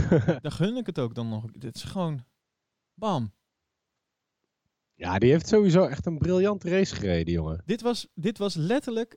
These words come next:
Speaker 2: een samenvatting van het weekend in beeld gebracht. De, de Red Bulls, die, de Mercedes en Ferrari gewoon te snel en te slim af waren.
Speaker 1: Ja.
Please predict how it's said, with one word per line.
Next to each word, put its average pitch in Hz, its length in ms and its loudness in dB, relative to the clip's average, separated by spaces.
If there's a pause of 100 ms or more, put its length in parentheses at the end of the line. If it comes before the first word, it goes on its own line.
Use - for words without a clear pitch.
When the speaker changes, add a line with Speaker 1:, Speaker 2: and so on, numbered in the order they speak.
(120)
Speaker 2:
een 156 140 -6
samenvatting 175 680 -2
van 156 120 0
het 143 120 0
weekend 139 540 0
in 147 160 0
beeld 120 220 0
gebracht. - 480 -10 (500)
De, 131 200 -12 (120)
de 147 120 0
Red 165 200 2
Bulls, 185 360 2
die, 156 220 0
de 127 120 -6
Mercedes 156 440 0
en 143 80 -2
Ferrari 135 400 -4
gewoon 117 360 -2 (600)
te - 100 -8
snel 185 400 0
en 175 120 -2
te - 80 -10
slim 156 240 -2
af 113 120 -2
waren. 104 340 -10 (760)
Speaker 1:
Ja. 156 180 0